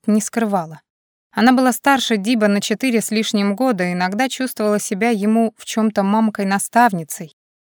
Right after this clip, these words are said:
но его авторитет и популярность действовали на неё с гипнотической силой. Их последняя встреча состоялась три месяца назад.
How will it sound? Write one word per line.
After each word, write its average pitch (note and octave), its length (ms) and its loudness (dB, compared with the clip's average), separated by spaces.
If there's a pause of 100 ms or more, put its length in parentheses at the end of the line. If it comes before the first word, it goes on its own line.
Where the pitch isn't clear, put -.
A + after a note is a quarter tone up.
(220)
но A3 120 4
его G#3 320 6
авторитет G#3+ 580 2
и G3 60 0
популярность G#3 920 2
действовали G#3 540 0
на G3 120 2
неё G3 400 2
с F#3+ 80 -4
гипнотической G3+ 760 -2
силой. E3 500 -6 (500)
Их G#3 160 -4
последняя G3+ 520 2
встреча B3 400 -2
состоялась B3 680 0
три A3+ 220 0
месяца G3 420 -2
назад. F3+ 480 -6